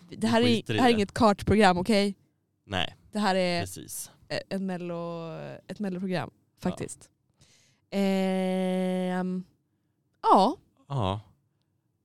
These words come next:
Speaker 1: Typ så, va?
Speaker 2: Typ så.
Speaker 1: Mm. Så vi är fram emot lördag.
Speaker 2: Alltså, otroligt.
Speaker 1: Mm.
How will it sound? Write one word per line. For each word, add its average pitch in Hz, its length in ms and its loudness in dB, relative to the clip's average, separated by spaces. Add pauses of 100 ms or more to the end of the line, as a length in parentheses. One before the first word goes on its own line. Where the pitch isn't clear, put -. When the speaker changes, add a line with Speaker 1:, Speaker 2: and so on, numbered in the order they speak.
(220)
Speaker 1:
Typ - 220 -2
så, 262 200 0
va? 175 200 -4 (420)
Speaker 2:
Typ - 240 -12
så. 98 300 -8 (120)
Speaker 1:
Mm. 226 240 -6 (760)
Så 269 100 -12
vi 311 60 0
är 302 40 -4
fram 330 180 0
emot 269 220 0
lördag. 185 380 -2 (880)
Speaker 2:
Alltså, 95 220 -6 (640)
otroligt. 107 640 -8
Speaker 1:
Mm. 220 240 -4